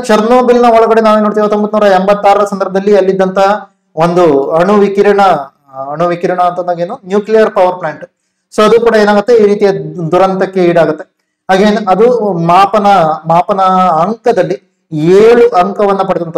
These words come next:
ಏಳು ಅಂತಂದ್ರೆ ಬಹಳ ದೊಡ್ಡದಾದಂತ disaster ಅಂತೇಳಿ ಅರ್ಥ. So ಅಂತ ಒಂದು ದುರಂತ Chernobyl Ukraine ಒಳಗಡೆ. ಹಾಗೆ Ukraine ಮತ್ತೆ ರಷ್ಯಾದ war, ಆ, ನಡೀತಾ ಇರೋದ್ರಿಂದಾಗಿ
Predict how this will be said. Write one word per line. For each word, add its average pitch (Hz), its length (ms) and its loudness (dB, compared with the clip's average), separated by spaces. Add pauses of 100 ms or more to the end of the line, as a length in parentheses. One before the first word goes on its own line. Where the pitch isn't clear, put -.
ಏಳು 175 260 2
ಅಂತಂದ್ರೆ 185 320 0
ಬಹಳ 180 300 0
ದೊಡ್ಡದಾದಂತ 214 640 0
disaster 185 580 -2
ಅಂತೇಳಿ 202 240 -4
ಅರ್ಥ. 156 140 -6 (920)
So 180 80 0
ಅಂತ 180 200 0
ಒಂದು 175 340 2
ದುರಂತ 151 300 -2 (260)
Chernobyl 185 720 0
Ukraine 175 420 -2
ಒಳಗಡೆ. 139 380 -6
ಹಾಗೆ 156 500 -4 (180)
Ukraine 170 460 0
ಮತ್ತೆ 175 560 0
ರಷ್ಯಾದ 160 720 -2 (140)
war, 165 260 4
ಆ, 151 640 -8
ನಡೀತಾ 156 580 -2
ಇರೋದ್ರಿಂದಾಗಿ 165 640 -4